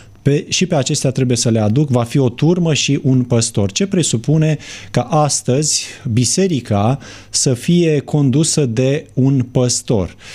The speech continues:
De asemenea, încercăm cumva să descoperim, uh, semnificația acestor cuvinte pe care Domnul Hristos le-a spus, uh, și să vedem dacă cumva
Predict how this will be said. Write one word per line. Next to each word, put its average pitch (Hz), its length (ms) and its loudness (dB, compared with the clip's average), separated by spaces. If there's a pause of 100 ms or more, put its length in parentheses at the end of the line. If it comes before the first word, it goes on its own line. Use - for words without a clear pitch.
(340)
De 117 140 4
asemenea, 190 440 2
încercăm 135 460 2
cumva 139 380 0
să 151 160 -2
descoperim, 131 680 0
uh, 135 300 2
semnificația 131 800 0
acestor 127 400 0
cuvinte 120 640 2 (260)
pe 120 100 -2
care 120 200 2
Domnul 135 260 2
Hristos 123 400 0
le-a 110 160 2
spus, 147 480 0 (540)
uh, 127 340 2
și - 280 0
să 131 180 0
vedem 139 280 2
dacă 175 300 0
cumva 131 880 0